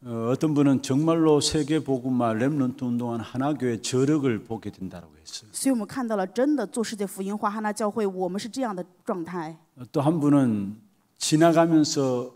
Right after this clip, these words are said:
Speaker 1: 어, 이야기하는 걸 옆에 분이 들었어요.
Speaker 2: 有一个人他在走的时候说的话被旁边的人听到了，
Speaker 1: 그걸 저한테 이렇게 전달해 주더라고요.
Speaker 2: 然后传达给我了。
Speaker 1: 대구 하나교회 중심으로 해서 렘넌트 운동을 한다더니만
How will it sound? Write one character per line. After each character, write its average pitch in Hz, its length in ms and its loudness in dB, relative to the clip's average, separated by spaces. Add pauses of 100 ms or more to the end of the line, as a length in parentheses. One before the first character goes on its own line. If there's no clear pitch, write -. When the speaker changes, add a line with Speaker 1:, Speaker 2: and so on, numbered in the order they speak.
(320)
Speaker 1:
어, 113 300 -6
이 131 100 -4
야 135 140 2
기 113 80 -4
하 123 40 0
는 123 60 0
걸 113 80 0
옆 127 240 0
에 131 60 2
분 - 180 -6
이 98 80 -6
들 117 140 -2
었 107 100 -2 (220)
어 80 40 -14
요. 82 100 -20 (280)
Speaker 2:
有 208 100 -4
一 208 120 -2
个 226 160 -4
人 202 160 -6
他 226 160 -8
在 220 100 -2
走 190 140 -8
的 185 80 -6
时 196 100 -6
候 190 60 -4
说 220 180 -6
的 208 100 -4
话 196 220 -6
被 208 140 -4
旁 202 200 -12
边 277 80 -4
的 240 80 -4
人 165 80 -8
听 170 220 -10
到 170 180 -4
了， 143 80 -10
Speaker 1:
그 135 40 0
걸 151 100 4
저 139 180 -2
한 147 160 0
테 127 100 -4
이 104 40 -2
렇 - 20 -8
게 113 120 -6
전 156 240 -4
달 117 100 0
해 98 80 -4
주 - 80 -14 (100)
더 95 80 -10
라 87 100 -12
고 80 80 -20
요. - 60 -20
Speaker 2:
然 190 120 0
后 202 160 -2
传 202 260 -8
达 185 140 -6
给 180 160 -10
我 165 200 -6
了。 156 220 -14 (840)
Speaker 1:
대구 156 280 6
하나교회 175 480 4
중심으로 139 520 0
해서 120 300 -2
렘넌트 147 500 4
운동을 110 920 0
한다더니만 104 920 -6